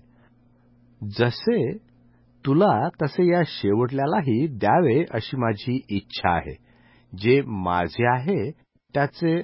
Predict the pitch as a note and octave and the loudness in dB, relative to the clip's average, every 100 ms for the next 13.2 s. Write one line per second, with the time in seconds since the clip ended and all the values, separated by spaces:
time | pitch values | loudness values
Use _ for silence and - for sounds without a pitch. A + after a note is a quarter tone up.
0 | - A2+ D3 B2 G2 F#2 F#2 G2 C3 F#3+ | -6 -4 -2 -2 -2 -2 -4 -4 -4 -2
1 | G#3+ D3+ G#2 D3 - A2 A2 A2+ A#2 A2+ | -2 -2 -2 -4 -4 2 4 4 2 -2
2 | - C#3 D3+ G2+ D#3 F2+ F#2+ - - C3+ | -4 -4 -2 -2 -6 -6 -6 -6 -2 0
3 | B2+ C3 F#2 E2+ G#2+ A#2+ D#3 F3+ _ _ | 0 -2 -8 -6 -6 -4 -6 -8 _ _
4 | _ _ - G#2+ D3 G#3 D#3+ A2 E3 F#2 | _ _ -6 -2 0 0 -2 -2 -4 -8
5 | F#2 G2 A#2+ A#2+ G#3 G#2 - _ _ _ | -4 -2 -2 -2 -4 -4 -8 _ _ _
6 | - D#3+ D#3+ C#3+ D#3+ C3+ G#2 G2+ A2+ B2+ | -6 -6 -4 -4 -2 -4 -4 0 2 0
7 | C3 - - G2 F2+ C3+ D3+ E3 E3 _ | -2 -8 -12 -10 -6 -6 -6 -8 -12 _
8 | _ _ _ G2+ G#2 - D#3 F#3 A#2 D3+ | _ _ _ -2 -2 0 -2 -2 -4 -6
9 | - _ _ _ - - C3 F#3+ A3 A3 | -10 _ _ _ -10 0 0 0 -2 -2
10 | A#2+ D3 - E3 - - G2 C3 F#3+ A#2 | -2 -4 -4 -4 -4 -6 -4 -2 0 -2
11 | F3 _ _ - D#3 - C#3+ D3+ E3+ F3 | -4 _ _ -4 -4 0 0 2 2 0
12 | E3+ - D#3+ - - A#2 A#2 A#2 F#2+ F2 | -2 -2 -2 -2 0 0 0 -2 -4 -4
13 | - | -8